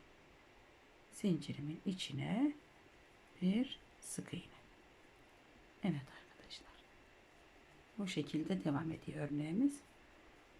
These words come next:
Gördüğünüz gibi çok kolay ve güzel bir örnek. Yapmanızı tavsiye ederim. Evet, benim anlatacaklarım bu kadar arkadaşlar. Beni izlediğiniz için, dinlediğiniz için teşekkür ederim.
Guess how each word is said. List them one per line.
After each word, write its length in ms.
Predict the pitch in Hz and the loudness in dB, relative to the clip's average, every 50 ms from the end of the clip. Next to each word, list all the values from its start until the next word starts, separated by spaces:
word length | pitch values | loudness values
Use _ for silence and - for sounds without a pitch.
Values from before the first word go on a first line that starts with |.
| - - | -8 -2
Gördüğünüz 560 | - 180 165 151 - 160 151 156 160 - - | 2 2 2 2 0 -2 -2 -2 -4 -6 -4
gibi 320 | - - 147 185 208 226 220 - - - - - - - - - - - - - | -4 0 4 6 6 4 4 2 -8 -20 -20 -20 -20 -20 -20 -20 -20 -20 -14 -4
çok 240 | - 214 196 190 - | 0 0 0 0 0
kolay 400 | - - 147 139 139 156 208 247 - - - - 208 | 2 4 4 6 6 6 4 2 -2 -4 -6 -4 -4
ve 40 | |
güzel 440 | 196 190 - - - - 185 185 175 | -4 -4 -4 -4 2 4 4 4 6
bir 100 | - 127 | 4 4
örnek. 480 | 120 127 131 127 - 233 262 - - - - - - - - - - - - - - - - - | 2 2 2 0 0 0 0 0 -2 -8 -18 -20 -20 -20 -20 -20 -20 -20 -20 -20 -20 -8 0 2
Yapmanızı 460 | 190 185 - 180 175 165 160 - 185 | 2 2 4 6 6 6 6 4 2
tavsiye 500 | - 175 165 170 - - 202 196 190 185 | 2 2 2 2 2 0 2 4 6 6
ederim. 300 | 165 165 156 151 139 - - - - - - - - - - - - - - - - - | 6 6 4 4 4 2 0 -6 -18 -20 -20 -20 -20 -20 -20 -20 -20 -20 -20 -20 -4 0
Evet, 220 | - 196 160 147 147 - - | 4 6 6 6 4 4 4
benim 180 | 220 214 196 208 | 6 6 6 6
anlatacaklarım 720 | 202 202 208 202 190 - - 185 - 202 196 202 202 202 | 6 6 6 4 2 0 -4 0 2 2 4 4 4 2
bu 40 | - | 4
kadar 280 | - - 185 - 170 175 | 4 2 2 4 2 2
arkadaşlar. 720 | 165 165 - - - - 131 147 - - 208 233 277 - - - - - - - - - - - - - - - - - - | 2 2 2 4 4 6 6 4 4 4 4 4 4 2 -2 -10 -20 -20 -20 -20 -20 -20 -20 -20 -20 -20 -20 -20 -10 -2 2
Beni 180 | 190 190 190 | 4 4 6
izlediğiniz 560 | 180 175 - 175 165 - 165 165 165 165 170 - | 4 4 4 2 4 6 8 8 8 8 4 2
için, 240 | - - - 175 - | -2 -4 -2 2 4
dinlediğiniz 560 | 196 196 190 180 175 - 160 156 160 151 147 | 6 8 8 8 6 6 6 6 6 4 4
için 160 | - - - | 2 -2 -4
teşekkür 420 | 175 - 180 - - 185 - - 180 | -2 -2 -2 -2 -2 -2 -2 0 0
ederim. 320 | 170 165 165 160 190 185 | 0 2 2 2 0 0